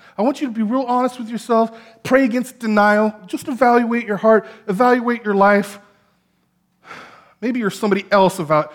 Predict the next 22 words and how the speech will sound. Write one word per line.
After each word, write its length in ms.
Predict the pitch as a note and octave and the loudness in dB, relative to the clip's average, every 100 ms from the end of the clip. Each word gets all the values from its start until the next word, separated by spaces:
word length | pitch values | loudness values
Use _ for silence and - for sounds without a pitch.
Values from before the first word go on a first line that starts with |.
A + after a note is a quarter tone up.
| - | -12
you 100 | G3+ | -6
imagine 300 | G3 F#3+ F#3 | 2 2 2
you're 100 | F3+ | 0
somebody 240 | E3+ F#3 E3 | -2 0 0
else 160 | D#3 | 0
evaluating 540 | D3 C#3 B2+ A#2+ A2+ A2+ | -4 -4 -4 -6 -10 -14
your 100 | G#2+ | -18
life. 220 | G#2 - | -20 -10
Let 80 | G#3 | -4
me 80 | |
ask 340 | A#3+ E3+ - - | 0 0 -2 -18
you, 100 | G#2 _ _ _ _ _ _ _ _ _ _ _ _ _ _ - _ _ _ _ _ _ _ D3+ | -20 _ _ _ _ _ _ _ _ _ _ _ _ _ _ -20 _ _ _ _ _ _ _ -2
are 520 | E3+ G3 G3+ G#3+ - _ | 2 2 0 -2 -8 _
you 500 | C3+ D3 C#3 D#3 F#3 _ _ _ _ _ - | -14 -8 -6 -6 -8 _ _ _ _ _ -10
living 480 | C3 D#3+ F#3+ G3+ | -4 -2 -2 -6
out 320 | G3 D#3 D#3 C#3+ | -8 -8 -10 -14
your 400 | C3 C3 C3 C3+ | -18 -12 -10 -10
role 480 | A#2 B2 C#3 G#2+ F#2 _ _ _ _ _ _ _ _ _ _ _ _ _ _ _ _ _ _ _ _ | -10 -12 -12 -12 -20 _ _ _ _ _ _ _ _ _ _ _ _ _ _ _ _ _ _ _ _
in 200 | D#3 C3+ | -12 -12
God's 420 | B2 B2 A#2+ A#2+ | -10 -10 -10 -16
great 300 | _ A2+ G#2+ | _ -20 -20
story? 300 | - - G2+ | -20 -20 -20